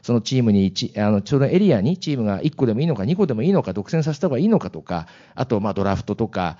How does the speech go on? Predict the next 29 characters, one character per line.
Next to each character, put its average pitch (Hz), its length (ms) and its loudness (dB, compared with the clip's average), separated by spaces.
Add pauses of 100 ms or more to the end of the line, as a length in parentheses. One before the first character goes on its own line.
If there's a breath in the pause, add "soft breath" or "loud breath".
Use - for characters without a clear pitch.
サ - 160 -6
ラ 104 100 0
リ 101 60 0
ー - 20 -2
キ 113 60 -2
ャ 107 40 0
ッ - 20 -20
プ 95 100 -10
や 87 100 -4
っ - 40 -12
た 123 120 -2
方 127 60 2
が 110 80 2
い 139 40 2
い 165 40 4
の 160 100 2
か 113 80 -2
悪 117 180 -2
い 196 60 0
の 147 80 0
か 92 100 -6
と 87 120 -10
か、 104 280 -2 (140 loud breath)
そ 277 240 -2
う 277 60 2
い 269 60 0
う 254 40 -4
議 262 120 0
論 233 260 2